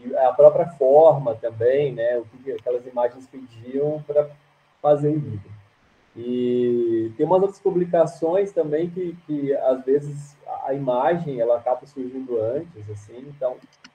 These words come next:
a imagem é muito importante, assim, e também eu penso, é, assim como a Gisele, às vezes, no, no, no formato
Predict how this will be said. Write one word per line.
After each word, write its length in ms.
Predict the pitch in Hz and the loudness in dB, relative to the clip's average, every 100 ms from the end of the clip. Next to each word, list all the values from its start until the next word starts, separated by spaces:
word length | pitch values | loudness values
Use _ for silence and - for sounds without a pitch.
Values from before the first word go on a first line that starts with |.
| _ | _
a 120 | - | -4
imagem 480 | 127 131 135 156 160 | 0 2 2 2 0
é 20 | |
muito 180 | 147 147 | -4 -4
importante, 680 | 147 147 135 - 127 131 131 | -4 -2 -4 -4 -4 -4 -6
assim, 280 | 139 160 196 | -8 -6 -6
e 40 | |
também 300 | 196 190 185 | 0 2 2
eu 100 | 196 | 0
penso, 420 | 202 190 190 190 180 175 143 | 0 0 -2 -2 -8 -8 2
é, 480 | 139 139 135 120 120 | 6 6 6 4 0
assim 260 | 120 151 | -6 -8
como 200 | 143 143 | -8 -6
a 20 | |
Gisele, 580 | 139 139 123 127 143 156 - _ _ _ _ _ - | -4 -4 2 4 4 2 -10 _ _ _ _ _ -2
às 160 | 139 | 0
vezes, 240 | 143 156 147 | 2 -2 -2
no, 420 | 147 151 151 147 | -6 -2 -2 -2
no, 200 | 147 147 | -2 -4
no 200 | 147 - | -4 0
formato 800 | 160 143 139 135 135 - - 98 | 0 2 0 -2 -2 -4 -12 -20